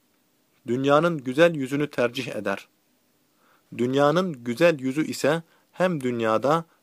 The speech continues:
hem ahirette insanın saadetine vesile olur.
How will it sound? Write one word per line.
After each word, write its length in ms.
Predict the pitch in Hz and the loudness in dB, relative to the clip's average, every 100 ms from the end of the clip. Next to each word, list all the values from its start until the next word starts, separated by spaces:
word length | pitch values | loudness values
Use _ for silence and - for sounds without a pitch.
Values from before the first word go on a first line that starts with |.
| _ | _
hem 240 | 170 170 | -4 -2
ahirette 760 | 135 120 123 120 117 - 147 156 _ _ | -2 -4 -2 -4 -2 0 0 -2 _ _
insanın 520 | 131 131 - 147 147 | -10 -8 -4 -2 -2
saadetine 720 | 120 - 127 120 123 - 151 120 | -4 -4 -2 -2 -4 -4 -4 -2
vesile 320 | 110 - 113 | -4 -4 -4
olur. 340 | 101 98 - | -4 -6 -12